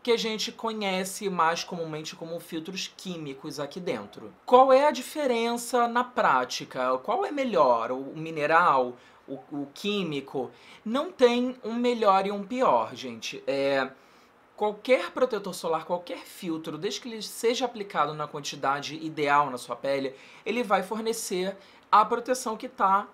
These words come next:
aqui na embalagem. Então, no caso aqui, é uma proteção cinquenta mais, que significa que pode ser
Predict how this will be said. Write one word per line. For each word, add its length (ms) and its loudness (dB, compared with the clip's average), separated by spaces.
aqui 320 -6
na 80 -6
embalagem. 640 2
Então, 240 -8
no 120 -10
caso 320 2
aqui, 180 -10
é 20 -8
uma 140 -4
proteção 420 -6
cinquenta 720 -6
mais, 560 4
que 120 -12
significa 600 -12
que 100 -10
pode 220 -4
ser 220 -4